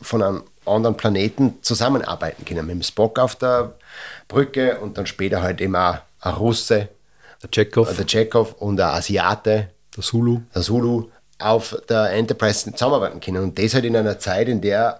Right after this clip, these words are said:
Speaker 1: der Kalte Krieg
Speaker 2: Nur da war.
Speaker 1: nur komplett
Speaker 2: Definitiv.
Speaker 1: war. Also definitiv war. <laughs> Aber eben auch Rassismus ist ein P-,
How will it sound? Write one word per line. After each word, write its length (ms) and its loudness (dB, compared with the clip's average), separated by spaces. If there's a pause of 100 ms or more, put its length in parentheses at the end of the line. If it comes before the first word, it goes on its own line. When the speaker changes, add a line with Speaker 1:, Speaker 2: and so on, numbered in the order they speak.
(160)
Speaker 1:
der 80 0
Kalte 260 0
Krieg 380 0 (680)
Speaker 2:
Nur 100 2
da 80 2
war. 300 0
Speaker 1:
nur 200 2
komplett 460 2
Speaker 2:
Definitiv. 140 2
Speaker 1:
war. 320 -2
Also 420 2 (300)
definitiv 800 0
war. 340 2 (360)
<laughs> 300 -20 (580)
Aber 200 2
eben 140 0
auch 300 2 (120)
Rassismus 760 0
ist 180 -2
ein 160 0
P-, 120 -4